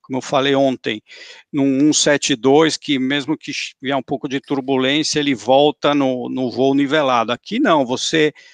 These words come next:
basta, assim, você, essa, essa, é, tá tudo travado, os fluxos financeiros, então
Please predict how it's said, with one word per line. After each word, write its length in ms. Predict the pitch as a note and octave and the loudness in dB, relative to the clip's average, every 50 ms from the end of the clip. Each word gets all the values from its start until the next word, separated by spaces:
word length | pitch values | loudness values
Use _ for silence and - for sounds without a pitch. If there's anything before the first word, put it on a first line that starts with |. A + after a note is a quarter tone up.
| - - _ _ _ _ _ _ _ | -20 -20 _ _ _ _ _ _ _
basta, 960 | _ F3+ F3+ _ A#2+ C#3 C#3 D3 D#3+ E3+ - - - D#3+ D#3 D3+ D3 C#3 C3 B2 C3+ C#3 | _ -20 _ _ -2 0 2 2 2 0 -2 -4 -2 0 0 0 0 -2 -2 -4 -4 -4
assim, 260 | B2+ - - C#3+ A#2+ | -2 -2 -2 -4 -4
você, 500 | A2 A#2 A#2+ - - C#3+ D#3 D#3 D2 - - | -4 -6 -6 -4 -4 -2 -2 -2 -4 -6 -8
essa, 280 | - C3+ D#3 - - D3 - - _ - - _ _ - | -10 -8 -8 -6 -6 -6 -6 -6 _ -16 -20 _ _ -8
essa, 260 | - C3 C3 - - - | -6 -4 -4 -4 -6 -2
é, 140 | D3 C#3+ E3+ - - | -2 -2 -2 -2 -2
tá 100 | - D#3+ | -4 -4
tudo 260 | - - A3 G3 A#3 | -2 -2 0 0 0
travado, 680 | A3 - - A3+ B3 A#3 F#3+ E3 D#3+ D#3 D3 C3 A2+ A2+ | 0 0 0 2 2 2 2 2 2 4 4 2 0 -2
os 100 | A2 - | -8 -8
fluxos 440 | - - - A#2+ A2 - - - - | -8 -8 -10 -10 -10 -10 -12 -14 -12
financeiros, 920 | - - B2+ A#2+ A#2+ A#2 A2+ - - - B2 A#2 G#2+ G#2 G2+ - G2+ - | -8 -8 -6 -6 -6 -6 -4 -4 -4 -4 -4 -6 -6 -6 -8 -10 -14 -12
então 460 | A2 A#2 A2 - - C#3+ D#3 E3 D#3+ | -12 -12 -8 -4 0 0 0 0 -2